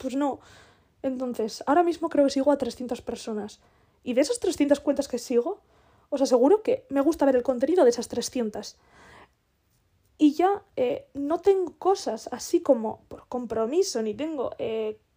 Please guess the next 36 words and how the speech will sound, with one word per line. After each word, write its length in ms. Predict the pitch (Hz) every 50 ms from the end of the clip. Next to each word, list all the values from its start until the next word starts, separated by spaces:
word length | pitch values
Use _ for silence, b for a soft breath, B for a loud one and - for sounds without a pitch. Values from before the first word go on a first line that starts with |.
| _ _ _ _ _ -
no 200 | 254 254 269 262
sé, 180 | 269 - -
estímulos 880 | 254 247 - - _ - 269 294 370 359 311 277 302 392 415 - - b b b b b b b b b b b _ _ _ _ _ _ _ _ _ _ _ _ _ _ _ - -
que 120 | - 240
realmente 440 | 240 233 233 247 294 359 359 294 226
no 80 | 233 240
me 60 | 269
interesan 560 | 285 285 - 302 320 359 349 - 370 359 370 359
o 60 | - 262
me 120 | 240 226
producen, 420 | 233 233 226 233 240 - 339 339
en 120 | 349 302 247
plan, 260 | 269 294 302 339 359 - -
eh, 160 | - 240 233
toxicidad. 640 | - 226 - - - 220 - - 220 226 220 208 - b b b b b b b b b
Yo 100 | - 320
influencers 720 | 370 381 - 311 254 240 247 - 370 403 - - - - _
creo 160 | - 262 262
que 80 | 262 262
sigo 220 | - 277 277 285
a 160 | - - 240 - _
tres 220 | - 254 247 254 -
contadas, 520 | - 247 226 220 - 233 240 254 285 -
que 80 | - 254
son 100 | 254 240
las 160 | 240 240 -
que, 260 | - 247 226 - - -
eh, 180 | - - - - _
tres 280 | 269 247 254 294 294
me 180 | 320 277 226 220
gustan, 460 | - 262 285 285 - - 294 311 311
me 80 | 262 220
caen 220 | - 226 226 226
bien 160 | 220 247 240
de 60 | 247 254
verdad 340 | 247 247 240 269 269 311